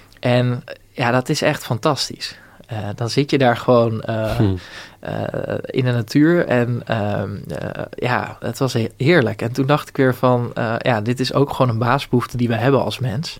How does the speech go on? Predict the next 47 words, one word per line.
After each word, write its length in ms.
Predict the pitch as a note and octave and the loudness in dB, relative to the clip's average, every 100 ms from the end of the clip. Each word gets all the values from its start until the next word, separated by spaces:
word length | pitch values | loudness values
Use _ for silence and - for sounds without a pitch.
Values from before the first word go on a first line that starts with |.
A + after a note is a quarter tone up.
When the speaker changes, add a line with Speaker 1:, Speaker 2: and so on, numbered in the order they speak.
| - | -4
Speaker 2:
Ja. 140 | A2 G2 - - - - | 0 0 -4 -12 -20 -8
Speaker 1:
Eh, 140 | A#2+ | -4
waar 440 | A2 G#2 A2+ G2 - - | -2 -2 -2 -4 -6 -6
Speaker 2:
Voor 200 | B2+ C3 | 0 2
Speaker 1:
we 60 | |
Speaker 2:
jou 120 | A2 A#2 | 4 4
is 60 | |
Speaker 1:
gewoon 40 | C#3 F#2+ | 4 4
Speaker 2:
denk 120 | E2+ | 2
ik 0 | |
ook 140 | F#2 | 2
echt 140 | F2+ F#2+ | 0 0
meer 180 | F#2 | 0
de, 100 | F#2+ F2+ | 0 -4
de, 240 | F#2+ F#2 - - - | -6 -6 -10 -16 -16
de, 80 | - | -12
de 100 | - | -8
geluiden 460 | - F2 E2 G#2 A2+ | -4 -4 0 0 2
en 60 | G2 | -2
de 80 | |
geur 300 | G2+ - B2 | -2 2 2
waar 120 | F#2 F2 | 4 2
je 60 | |
dan 140 | F2 F2 | 0 -2
heel 100 | F2 | -2
erg 120 | - | -4
van 140 | F#2+ | -6
geniet. 180 | F2 F2 | -2 0
Speaker 1:
Ja. 60 | E3 | 0
Speaker 2:
Ook 60 | |
natuurlijk 300 | G2 G2 F#2+ | 0 -4 -6
wel 100 | - | -6
het 80 | F#2+ | -8
zicht, 280 | - D3+ - | -6 -6 -4
maar, 180 | - G2 G#2+ - - - | -2 -2 -4 -12 -20 -20
eh, 80 | - | -2
Speaker 1:
Ja, 100 | C#3+ | 0
het 100 | B2 | 2
Speaker 2:
deels. 120 | - | 2
Speaker 1:
zicht 180 | - - | 2 2
een 100 | D3 | 0
beetje. 300 | B2 E3 G#3 | 2 2 0
Dus 180 | E3+ - | -8 -4
we, 220 | C#3 C3+ | -2 -2
we 100 | A#2+ | -2
zitten 300 | A#2+ B2+ B2 | -2 -2 0
nu, 220 | B2 C3 | 0 2